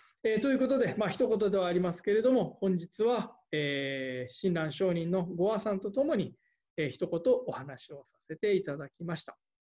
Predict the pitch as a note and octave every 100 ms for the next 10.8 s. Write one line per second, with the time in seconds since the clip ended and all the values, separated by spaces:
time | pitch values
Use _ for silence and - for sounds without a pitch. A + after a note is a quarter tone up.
0 | _ _ _ C#4+ D4 A3+ - B3 G#3 G3
1 | F#3+ F#3 G3+ G3 D#3+ - F#3+ E3+ - F3
2 | E3 D#3 F3+ F#3 F3+ F3 F3+ A#3 G#3 -
3 | _ _ - E3+ E3 D#3+ E3+ G3+ A#3+ A#3
4 | E3+ - - E3+ D3 C#3 - A#3 A3 -
5 | - B2+ C#3+ C3+ E3 D3+ - F#3 B3 A#3+
6 | D3 B2 C3 - C3+ - F#3 - C#3 F3+
7 | D#3 - _ _ _ _ - A#3+ A#3+ -
8 | A3+ A3+ C#4 G#3 - E3 D3 F3 D#3 D3+
9 | - D#3+ D3+ G3+ G3+ B2 D#3+ - - G3+
10 | - C#3+ D3 D3 D3 _ -